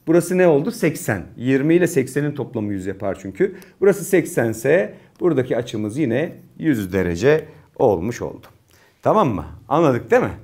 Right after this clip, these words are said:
Sıkıntı yok. Farklı farklı şekillerde çözebilirsiniz. Aha, geldik on yedinci sorumuza. Şimdi arkadaşlar, açı ölçerli soru karşına gelebilir.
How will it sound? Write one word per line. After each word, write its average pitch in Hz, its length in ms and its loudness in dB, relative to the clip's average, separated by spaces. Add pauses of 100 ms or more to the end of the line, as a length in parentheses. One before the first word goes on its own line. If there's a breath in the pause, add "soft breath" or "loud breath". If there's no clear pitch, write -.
(260 soft breath)
Sıkıntı 160 500 -4
yok. 104 180 -2
Farklı 220 320 0
farklı 147 280 0
şekillerde 139 560 -2
çözebilirsiniz. 113 800 -8
Aha, 156 240 -2 (420 loud breath)
geldik 170 400 0
on 151 140 -2
yedinci 113 380 -6
sorumuza. 92 720 -12 (180)
Şimdi 226 260 -10
arkadaşlar, - 600 -12 (440 soft breath)
açı 220 260 0
ölçerli 214 640 4
soru 190 300 2
karşına 208 440 2
gelebilir. 107 640 0